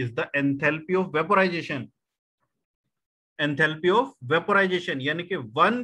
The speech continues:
केजी mass को, अ, liquid से vapor में convert करने के लिए जितनी heat की जरूरत पड़ेगी, that is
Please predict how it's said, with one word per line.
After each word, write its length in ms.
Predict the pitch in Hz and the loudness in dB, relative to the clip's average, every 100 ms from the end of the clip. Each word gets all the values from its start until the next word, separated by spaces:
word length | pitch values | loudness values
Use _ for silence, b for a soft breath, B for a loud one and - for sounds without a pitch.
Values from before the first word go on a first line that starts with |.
| 220 | -4
केजी 400 | 185 180 175 208 | 2 2 0 -4
mass 440 | 180 143 170 196 196 | 0 2 2 0 -6
को, 180 | 175 170 202 - _ _ _ | -8 -6 -6 -8 _ _ _
अ, 40 | 135 _ | -20 _
liquid 680 | 139 139 135 156 - 226 196 | -2 0 -2 -6 -4 -4 -2
से 160 | 226 208 | 0 0
vapor 360 | 208 208 214 | -2 -4 -4
में 140 | 214 196 | -4 -4
convert 340 | 165 180 180 | -2 -2 -4
करने 220 | 175 170 | -6 -8
के 100 | 160 | -8
लिए 120 | 165 160 | -8 -8
जितनी 280 | 147 156 | -8 -8
heat 240 | 147 160 165 | -6 -6 -6
की 100 | 156 | -8
जरूरत 240 | 147 147 | -4 -4
पड़ेगी, 300 | 143 143 143 208 | -4 -4 -4 -4
that 200 | 151 | -2
is 120 | 165 | -2